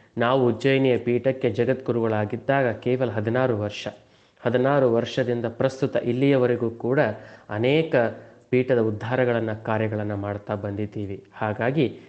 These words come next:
ನಿಮ್ಮಲ್ಲಿ ಆ ಶಕ್ತಿ ಇದೆ ಅಂತ ಪರಿಗಣಿಸಿಯೇ ನಿಮ್ಮನ್ನ ಕರೆಸಿರೋದು, ನಿಮ್ಮ ಒಪ್ಪಿಗೆ ಇದೆಯೇ?" ಅಂತ ಕೇಳ್ತಾರೆ. ಆಗ ವಾಗೀಶ ಜಗದ್ಗುರುಗಳು ಹೇಳ್ತಾರೆ, "ನಾನಿನ್ನೂ ಅನೇಕ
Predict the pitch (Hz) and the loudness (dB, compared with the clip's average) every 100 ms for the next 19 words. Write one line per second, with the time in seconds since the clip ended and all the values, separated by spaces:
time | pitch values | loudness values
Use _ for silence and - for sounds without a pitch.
0 | - 113 120 127 127 120 107 - 131 - | -2 0 2 2 2 0 -2 -2 -6 -2
1 | - 127 120 117 110 107 110 110 113 113 | 2 2 4 0 -2 -4 -2 0 0 0
2 | 117 131 131 135 117 117 113 110 107 107 | 2 4 4 0 -2 0 0 -2 -2 -4
3 | 104 113 104 101 104 - - - 117 113 | -2 -2 -2 -2 -6 -8 -18 -4 0 2
4 | 104 110 107 117 117 113 113 104 104 107 | 2 0 0 0 2 2 4 2 0 -4
5 | - - 113 110 - - - _ _ _ | -8 -2 -2 -2 -10 -12 -16 _ _ _
6 | _ _ _ 120 120 117 110 110 131 131 | _ _ _ 0 4 4 4 2 0 0
7 | 110 110 110 - 104 104 101 104 - 135 | -2 -2 -2 -4 -4 -4 -4 -4 -2 0
8 | 120 - - - 120 117 123 123 127 110 | 0 -2 -12 -4 0 4 4 4 4 2
9 | - - 113 127 156 | -4 -6 0 2 2